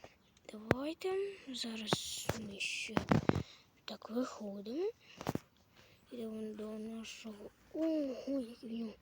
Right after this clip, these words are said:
комп'ютер. Треба замінити. Замінити. Так, заходимо. Ось он. Так, хакер пропав, да? І тепер нам треба зайти в комп'ютер.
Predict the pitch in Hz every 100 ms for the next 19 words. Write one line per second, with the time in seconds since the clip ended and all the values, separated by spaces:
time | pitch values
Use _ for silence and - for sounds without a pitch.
0 | - - - - - 220 - - 220 208
1 | 196 - - - - - 196 196 - -
2 | - - - - - - - - 220 277
3 | 311 226 220 226 285 277 208 - - -
4 | - - - - 202 214 269 247 202 -
5 | - - 214 - - - - - - 214
6 | 226 294 - - - - - - - -
7 | - - - 196 202 277 - - - -
8 | - - - - - - - - - -
9 | - - - 240 226 220 220 - 208 208
10 | 254 349 226 226 339 - - - - -
11 | - - - - 214 - 330 339 277 277
12 | 262 226 277 - - - - 262 - 202
13 | 196 226 - -